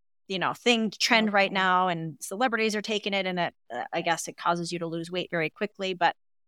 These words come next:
Speaker 1: I always tell people, like, shy away from those things because those are the things, you're gonna lose the weight, yeah, but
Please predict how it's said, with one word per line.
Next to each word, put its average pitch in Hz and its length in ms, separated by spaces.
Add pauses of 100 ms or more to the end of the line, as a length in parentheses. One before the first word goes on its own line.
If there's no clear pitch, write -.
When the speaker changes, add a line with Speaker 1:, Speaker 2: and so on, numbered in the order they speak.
(200)
Speaker 1:
I 190 160
always 180 480
tell 185 140
people, 180 300
like, 156 220
shy 185 220
away 185 300
from 226 180
those 202 200
things 185 220
because 185 300
those 185 220
are 208 40
the 208 120
things, 180 420
you're 185 100
gonna 202 240
lose 226 260
the 175 80
weight, 233 260
yeah, 202 220 (440)
but 196 240